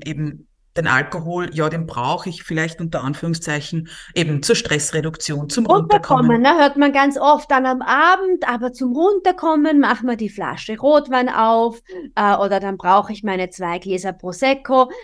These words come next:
Speaker 2: weil dann kann ich wirklich entspannen. Ähm, hör auch immer wieder, wir waren im Fitnessstudio und dann nachher sind wir in die Bar gegangen.
Speaker 1: Ja.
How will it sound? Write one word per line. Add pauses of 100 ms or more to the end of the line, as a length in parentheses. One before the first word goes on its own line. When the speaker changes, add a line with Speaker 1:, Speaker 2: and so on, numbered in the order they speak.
(120)
Speaker 2:
weil
dann
kann
ich
wirklich
entspannen. (480)
Ähm, (540)
hör
auch
immer
wieder,
wir
waren
im
Fitnessstudio
und
dann
nachher
sind
wir
in
die
Bar
gegangen.
Speaker 1:
Ja.